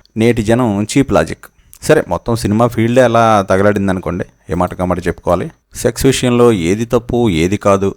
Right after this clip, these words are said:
అన్న నిర్వచనాలే మార్చేసుకుంటున్న ఈ కాలంలో వాళ్ళది తప్పా కాదా అని మనం డిసైడ్ చేయలేం. ఈ గొడవల మధ్యలో వాళ్ళు చట్ట వ్యతిరేకంగా ఏదైనా చేశారా అన్నది మాత్రమే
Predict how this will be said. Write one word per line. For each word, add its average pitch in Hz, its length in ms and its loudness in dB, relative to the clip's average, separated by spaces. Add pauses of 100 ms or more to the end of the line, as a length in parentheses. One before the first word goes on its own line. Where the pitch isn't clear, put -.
(140)
అన్న 95 400 0 (220)
నిర్వచనాలే 131 680 2
మార్చేసుకుంటున్న 110 1000 0
ఈ 92 140 0
కాలంలో 95 500 -2 (380)
వాళ్ళది 127 360 4
తప్పా 113 360 0
కాదా 123 320 2
అని 110 400 -2 (180)
మనం 135 240 2
డిసైడ్ 120 360 0
చేయలేం. - 180 -4 (260)
ఈ 110 140 2
గొడవల 123 360 4
మధ్యలో 120 640 2 (220)
వాళ్ళు 104 200 2
చట్ట - 360 -2
వ్యతిరేకంగా 151 520 2
ఏదైనా 127 360 2
చేశారా 113 320 2
అన్నది 107 220 0
మాత్రమే 110 580 -2